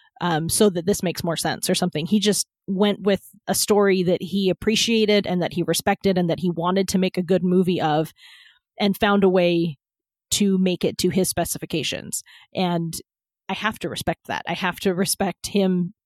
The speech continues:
just wanting to do this and thinking, "I bet we can do it," and spending six years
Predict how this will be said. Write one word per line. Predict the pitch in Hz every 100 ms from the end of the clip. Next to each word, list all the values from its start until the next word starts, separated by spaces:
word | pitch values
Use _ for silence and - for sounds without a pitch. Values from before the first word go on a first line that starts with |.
| 202
just | 196 185 - - - - _ _ _
wanting | 170 170 185 190 208
to | -
do | 202 220
this | 214 - 170 - -
and | 180 180
thinking, | 190 185 180 185 - _ _ _ -
"I | 190
bet | 185 180
we | 202
can | 208 233
do | 262
it," | 190
and | - 190
spending | - 202 190
six | - - 208 -
years | 220 214 185 170 170 -